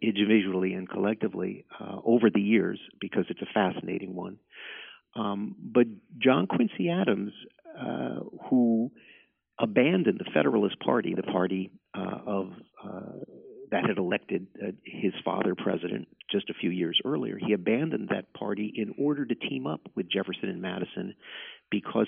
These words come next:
he agreed with their foreign policy. And John Adams, his father, who had been defeated by Jefferson, wholeheartedly supported his son's defection. Uh, this, incidentally, uh, was heralded by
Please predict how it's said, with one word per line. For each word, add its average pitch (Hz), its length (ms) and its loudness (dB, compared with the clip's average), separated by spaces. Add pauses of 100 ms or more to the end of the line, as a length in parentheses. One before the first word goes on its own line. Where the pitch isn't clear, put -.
he 113 80 4
agreed 104 420 8
with 104 120 4
their 98 140 0
foreign 95 300 -4
policy. - 580 -4
And 120 140 2
John 123 300 6
Adams, 135 400 0
his 123 100 -4 (120)
father, 170 400 0
who 113 140 -2
had 107 100 0
been 113 120 0
defeated 131 420 4
by 95 160 -2
Jefferson, 92 600 -6 (580)
wholeheartedly 143 800 4
supported 135 480 0
his 107 120 0 (160)
son's 123 320 6 (100)
defection. - 680 -2 (760)
Uh, 113 160 4
this, 170 200 8 (220)
incidentally, 107 920 0
uh, 104 140 -8 (120)
was 104 240 -2 (360)
heralded 120 580 6
by 98 320 0